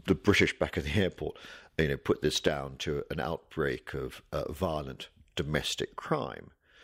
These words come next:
But actually what it was, was Jaish al-Mahdi imposing their law against women who they said dressed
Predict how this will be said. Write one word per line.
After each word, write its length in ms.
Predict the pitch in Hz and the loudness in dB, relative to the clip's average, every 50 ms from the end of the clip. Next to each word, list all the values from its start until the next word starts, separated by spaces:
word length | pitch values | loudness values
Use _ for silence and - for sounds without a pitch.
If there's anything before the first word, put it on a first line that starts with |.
| - - - - | -20 -16 -2 2
But 100 | 110 117 | 4 4
actually 340 | 120 117 - - - 90 80 | 4 4 0 -4 -8 -10 -10
what 160 | 80 - - | -10 -10 -10
it 100 | - - | -12 -10
was, 360 | 73 82 80 71 71 - - | -6 -6 -6 -4 -6 -6 -8
was 160 | 78 73 - | -8 -8 -4
Jaish 320 | - - 101 92 85 - - | 2 4 6 6 6 4 0
al-Mahdi 480 | 87 78 78 76 73 71 71 67 64 - _ _ - | -2 -4 -4 -4 -4 -4 -6 -6 -10 -12 _ _ -2
imposing 680 | 78 80 76 - 95 82 78 - - 76 76 78 71 67 | -2 0 2 2 4 4 4 2 0 -2 -4 -4 -4 -2
their 280 | - 104 107 107 107 95 | 0 0 0 0 -2 -4
law 480 | 78 73 69 62 50 50 52 58 - - _ _ - - - - - - | -4 -8 -10 -10 -8 -6 -8 -8 -8 -12 _ _ -20 -20 -20 -20 -8 -4
against 360 | 85 82 - 78 76 - - | -2 -2 0 -2 -2 0 0
women 320 | 85 80 71 69 65 62 - - - | 2 2 2 0 -6 -10 -12 -10 -4
who 140 | - 85 73 | -2 0 2
they 200 | 82 92 87 80 | 2 2 2 0
said 380 | - - - 76 69 65 - | -2 -4 -4 -4 -4 -6 -10
dressed 400 | - - 78 67 - - - - | -8 -6 -6 -6 -6 -6 -10 -12